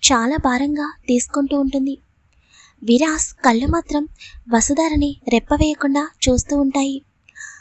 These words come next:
ఆకాశంలోని చందమామ తన కళ్ళెదురుగా వచ్చినట్టు అనిపిస్తుంది. అలాగే వసుధారని తన రెండు చేతుల్లోకి ఎత్తుకుని నెమ్మదిగా బెడ్ వైపుకి అడుగులు వేస్తాడు.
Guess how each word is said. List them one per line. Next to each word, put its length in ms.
ఆకాశంలోని 800
చందమామ 640
తన 160
కళ్ళెదురుగా 840
వచ్చినట్టు 640
అనిపిస్తుంది. 680
అలాగే 340
వసుధారని 640
తన 440
రెండు 240
చేతుల్లోకి 720
ఎత్తుకుని 540
నెమ్మదిగా 720
బెడ్ 300
వైపుకి 580
అడుగులు 340
వేస్తాడు. 460